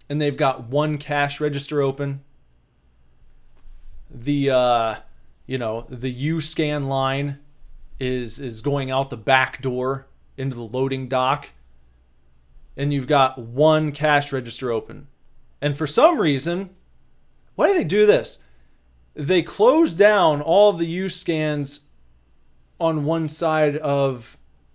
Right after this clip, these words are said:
the damn building. Why do they do that? Why do they limit access to half of the U-Scans when they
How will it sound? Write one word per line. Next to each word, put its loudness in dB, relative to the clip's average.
the -8
damn -2
building. -2
Why 2
do 0
they 0
do 0
that? -8
Why 6
do 4
they 2
limit -2
access -2
to -16
half -4
of -10
the -6
U-Scans -6
when -2
they 2